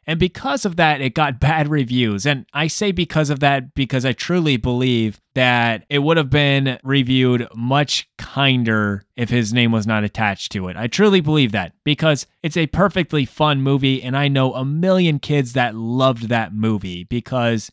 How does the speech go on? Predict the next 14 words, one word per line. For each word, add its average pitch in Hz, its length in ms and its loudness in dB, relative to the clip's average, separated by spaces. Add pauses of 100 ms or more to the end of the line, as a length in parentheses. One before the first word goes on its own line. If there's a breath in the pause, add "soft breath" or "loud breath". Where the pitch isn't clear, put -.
(160)
the 120 80 -2
year 185 260 2
it 170 80 -6
came 156 260 0
out, 139 360 4
I 127 160 0
was 135 180 0
actually 131 400 -2
working 117 540 -2
at 113 180 -2
an 113 140 0
elementary 113 560 0
school, 113 560 0 (320)
and 123 240 -2